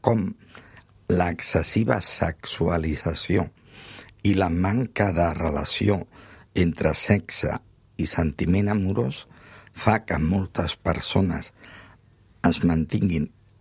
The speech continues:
amb la clau d'enamorament i, per tant, de no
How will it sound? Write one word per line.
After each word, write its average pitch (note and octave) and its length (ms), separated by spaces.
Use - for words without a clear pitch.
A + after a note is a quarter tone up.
amb - 240
la C#2+ 220
clau F#2+ 360
d'enamorament F2 1160
i, - 60
per - 280
tant, G2 260
de D#2 140
no F#2+ 220